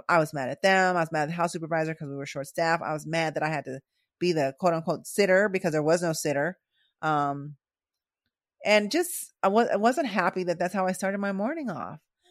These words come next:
Like, I wanted to get my supplies, go see, see everyone, do a quick sup-, do a quick set of vitals, do a quick assessment, and go grab a cup of coffee.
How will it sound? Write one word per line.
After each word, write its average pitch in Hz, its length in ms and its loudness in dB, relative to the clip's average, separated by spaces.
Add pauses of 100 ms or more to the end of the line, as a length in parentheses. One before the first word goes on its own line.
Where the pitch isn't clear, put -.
(140)
Like, 170 140 -4
I 170 40 2
wanted 190 240 0
to 202 60 -4
get 196 140 -2
my 190 100 -2
supplies, 165 560 -2
go 170 140 0
see, 180 160 -8
see 196 100 -4
everyone, 170 400 0
do 165 120 -2
a 160 40 -4
quick 170 180 -10
sup-, - 180 -10 (500)
do 214 140 2
a 214 40 -4
quick 208 260 4
set 190 180 4
of 170 120 2
vitals, 175 640 6
do 175 80 -2
a 175 40 -2
quick 180 200 -6
assessment, 170 420 -2
and 180 80 -2
go 202 100 8
grab 220 200 8
a 247 40 4
cup 277 200 4
of 247 80 2
coffee. 277 520 6